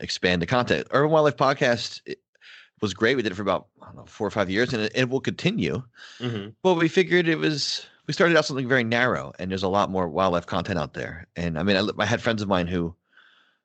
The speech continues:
Speaker 1: told me that they would, they would, um, watch, they would listen to, sorry, rather,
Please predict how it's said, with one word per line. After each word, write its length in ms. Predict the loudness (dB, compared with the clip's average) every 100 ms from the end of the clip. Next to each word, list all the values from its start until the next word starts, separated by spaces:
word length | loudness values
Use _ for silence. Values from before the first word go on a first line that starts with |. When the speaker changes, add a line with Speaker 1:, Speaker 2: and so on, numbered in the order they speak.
| _ _
Speaker 1:
told 180 | 0 2
me 60 | 4
that 160 | 4
they 100 | 4
would, 140 | 0 -2 -2
they 120 | 0
would, 220 | 2 0 -4 -4
um, 360 | -2 -2 -4 -10 -10
watch, 460 | -4 -2 -2 -8 -10 _ _ -2
they 80 | 0
would 100 | 2
listen 200 | 0 0
to, 320 | 2 2 0
sorry, 280 | 0 0 0
rather, 340 | 0 2 2